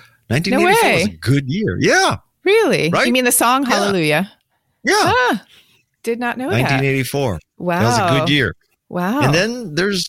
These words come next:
Speaker 1: George Orwell.
Speaker 2: Yeah.
Speaker 1: <laughs> Mere coincidence.
Speaker 2: So I don't think it is mere coincidence. Can I tell you why I think that? The message of the song Hallelujah is basically that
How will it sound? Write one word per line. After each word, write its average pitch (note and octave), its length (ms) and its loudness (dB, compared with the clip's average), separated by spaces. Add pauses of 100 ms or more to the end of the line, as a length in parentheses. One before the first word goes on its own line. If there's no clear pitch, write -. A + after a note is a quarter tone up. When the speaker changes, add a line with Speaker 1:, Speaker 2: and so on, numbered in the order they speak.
(240)
Speaker 1:
George F3+ 280 0
Orwell. G#3+ 560 0
Speaker 2:
Yeah. G3 480 -2 (540)
Speaker 1:
<laughs> - 540 -20
Mere C3+ 180 2
coincidence. A2+ 720 -2 (240)
Speaker 2:
So - 240 -2
I B3 120 2
don't F4 140 -2
think G4 160 -4
it A#3 80 -2
is B3+ 240 -4
mere G#3+ 220 -2
coincidence. G3 720 -8
Can - 180 -8
I F#3+ 80 -4
tell G#3 240 -6
you A3 300 -2 (760)
why F#3 240 0
I F#3+ 60 0
think G3 220 -4
that? C4+ 280 -2 (680)
The G#3+ 80 -2
message A3+ 360 -2
of G#3 120 -4
the G#3 80 -6
song G3 380 -2
Hallelujah G#3 840 -2
is G3+ 140 -4
basically G#3 540 -4
that G3+ 280 -6